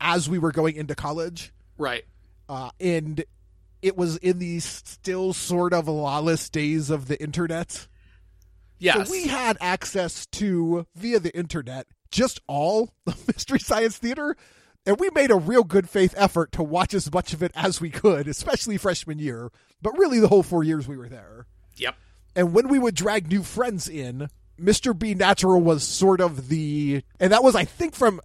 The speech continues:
Speaker 1: Ep three nineteen, War of the Colossal Beast.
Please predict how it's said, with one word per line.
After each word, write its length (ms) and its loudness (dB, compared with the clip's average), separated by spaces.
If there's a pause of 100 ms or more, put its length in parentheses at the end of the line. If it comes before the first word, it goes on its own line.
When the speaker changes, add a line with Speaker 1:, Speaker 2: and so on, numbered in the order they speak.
Speaker 1:
Ep 220 2
three 300 -2
nineteen, 500 0
War 300 2
of 120 0
the 80 0
Colossal 760 -2 (120)
Beast. 540 -12